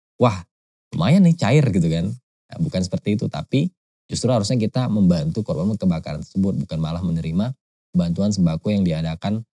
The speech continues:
eh, apa namanya, yang diadakan lembaga atau sebuah organisasi tersebut. Namun kalau seandainya apa namanya, eh, sembako tersebut sifatnya umum, misalnya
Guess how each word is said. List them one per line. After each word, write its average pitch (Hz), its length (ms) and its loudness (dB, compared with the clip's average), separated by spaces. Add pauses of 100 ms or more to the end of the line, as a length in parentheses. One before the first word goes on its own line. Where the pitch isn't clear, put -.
(380)
eh, 78 800 -4 (340)
apa - 140 -10
namanya, 95 500 -2 (300)
yang 87 160 -2
diadakan 85 480 -2
lembaga 80 480 -2
atau 92 240 -6 (560)
sebuah 80 240 -2
organisasi 78 480 -6
tersebut. 80 420 -8 (640)
Namun 175 380 6
kalau 120 240 4
seandainya 123 680 4 (920)
apa - 240 -2
namanya, 127 640 2
eh, 104 560 4
sembako 120 480 4
tersebut 143 320 2
sifatnya 127 320 2
umum, 131 320 4
misalnya 107 640 2